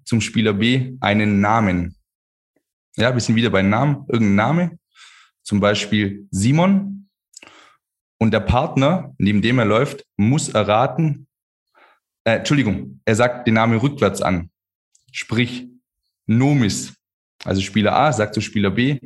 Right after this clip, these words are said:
einen überlegten Vornamen und sagt diesen rückwärts an. Zum Beispiel Nomis.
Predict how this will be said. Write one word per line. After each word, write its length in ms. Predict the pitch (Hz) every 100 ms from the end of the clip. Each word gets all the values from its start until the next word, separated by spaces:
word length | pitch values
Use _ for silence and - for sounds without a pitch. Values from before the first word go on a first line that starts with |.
| -
einen 320 | 95 98 98
überlegten 320 | 101 110 110
Vornamen 400 | 98 143 151 139
und 100 | 101
sagt 200 | 98 110
diesen 200 | 113 107
rückwärts 420 | 101 110 104 85
an. 180 | 64 85
Zum 140 | - 92
Beispiel 400 | 95 - 95 -
Nomis. 600 | 98 107 110 87 - -